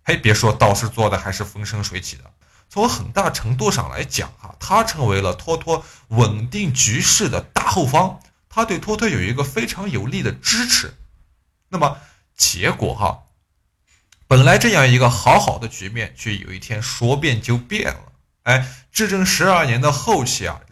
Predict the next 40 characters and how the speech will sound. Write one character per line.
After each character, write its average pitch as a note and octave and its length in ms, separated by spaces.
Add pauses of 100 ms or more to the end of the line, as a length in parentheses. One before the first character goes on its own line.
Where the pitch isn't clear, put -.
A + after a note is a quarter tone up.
(140)
刘 D#3+ 260
福 - 160
通 A3 240
这 C#3 140
个 G2 80
人 G2+ 180
起 - 340
兵 F3 240
造 C3 240
反， B1+ 300 (400)
脱 A3 220
脱 G3+ 200 (140)
直 B2+ 180
接 A3+ 200
领 A#2+ 160
导 G2 120
作 F#2+ 160
战， G2+ 380
但 F#3+ 180
是 - 220
他 - 220 (180)
并 G3+ 220
没 F#2+ 160
有 F2 120
一 D#2+ 160
个 D#2+ 120
特 - 160
别 G#2 160
得 G2 300
力 D#3 140
的 G2 120 (160)
助 G#3 180
手。 B2+ 220 (320)
哎， G#3 140 (240)
那 C#3+ 100
么 C3+ 120
于 B2 160
是 C3 120
他 D3 160
想 - 240